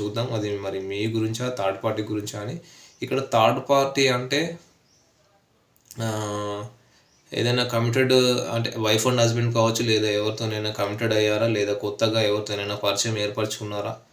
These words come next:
so ఎవరితో నీ ఫీలింగ్స్ అనేది మనం చూద్దాం. ఓకేనా? So ఒకవేళ మీకోసం అయితే అది మళ్ళీ ఒక డెవిల్ ఎనర్జీ వచ్చిందంటే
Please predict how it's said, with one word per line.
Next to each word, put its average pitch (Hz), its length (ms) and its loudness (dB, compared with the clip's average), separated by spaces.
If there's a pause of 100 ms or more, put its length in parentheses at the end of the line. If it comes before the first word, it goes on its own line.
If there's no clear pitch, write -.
(280)
so - 100 -4
ఎవరితో 117 400 2
నీ 120 160 2
ఫీలింగ్స్ 113 400 0
అనేది 120 220 0
మనం 110 140 -2
చూద్దాం. 117 360 -2
ఓకేనా? - 680 -12 (340)
So - 80 -4
ఒకవేళ 120 400 2
మీకోసం 120 600 2
అయితే 123 260 0
అది 120 400 2 (1300)
మళ్ళీ 110 340 4
ఒక 127 120 4
డెవిల్ 117 340 6
ఎనర్జీ 123 280 4
వచ్చిందంటే 117 720 0